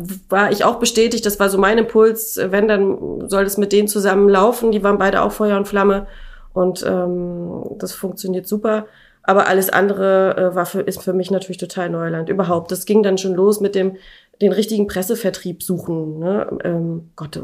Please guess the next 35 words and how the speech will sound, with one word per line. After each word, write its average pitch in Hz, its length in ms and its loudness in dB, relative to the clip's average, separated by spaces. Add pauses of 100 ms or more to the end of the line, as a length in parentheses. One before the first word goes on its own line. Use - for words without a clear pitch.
(100)
worauf 156 320 -6
achtet 160 280 -6
man? 156 180 -4
Was 160 120 -8
ist - 160 -10
da 160 100 -4
wichtig? 185 300 -8
Was 180 100 -4
ist 180 160 -8
da 170 60 -2
nicht 185 180 -4
wichtig? - 300 -8
Kannte 180 240 -6
ich - 40 -12
mich 175 140 -8
gar 170 100 -4
nicht 165 160 -4
aus. 180 220 -2 (880)
Diese 190 260 0
E-An-Nummer, 196 880 4
die 185 100 -4
da 175 180 2
rauf 175 360 -4
muss, 170 440 -4
hm, 214 360 2 (380)
äh, 180 180 6 (260)
wie 180 100 -4
geht 185 200 2
denn 247 80 2
das? 208 280 2 (640)
Das 196 140 2
sind 214 120 0
so 190 160 6
Marginalien 185 760 4
eigentlich. 170 600 -2